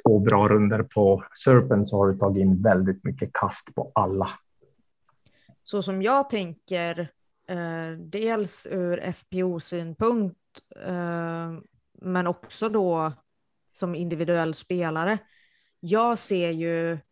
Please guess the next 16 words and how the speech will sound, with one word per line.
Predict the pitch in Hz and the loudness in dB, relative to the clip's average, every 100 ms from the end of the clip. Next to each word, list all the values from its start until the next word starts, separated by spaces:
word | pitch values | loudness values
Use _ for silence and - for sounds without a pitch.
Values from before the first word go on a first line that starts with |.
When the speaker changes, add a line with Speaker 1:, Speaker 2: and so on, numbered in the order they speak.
| _ | _
Speaker 2:
Porscheheden | - 180 175 170 165 165 208 185 | -6 -4 -4 -4 -2 0 0 -2
som | 190 160 156 143 - 175 180 185 | -4 -6 -8 -14 -10 -4 0 2
mycket | 196 - _ 180 165 | 0 -2 _ -6 -2
svårare | 185 165 151 175 165 _ _ - | 0 0 0 -2 -4 _ _ -8
eftersom | 180 - 160 170 165 | -6 -6 -10 -8 -8
det | 160 | -10
ska | - 165 160 - - - - | -8 -6 -6 -8 -20 -20 -8
mätas | 175 165 - - 156 - | -2 -2 -4 -10 -12 -10
individuellt | 180 170 160 160 170 190 180 - - | -10 -8 -6 -2 0 0 0 -4 -14
spel. | - 107 107 87 - _ _ _ _ - - _ _ | -14 -12 -12 -14 -18 _ _ _ _ -20 -20 _ _
Där | 190 185 | 0 0
kan | 185 196 | 0 -2
jag | 185 | 0
inte | 180 170 | -4 -4
förlita | 185 175 170 - 175 | -2 -2 -2 -4 -2
mig | 190 202 196 | 0 2 0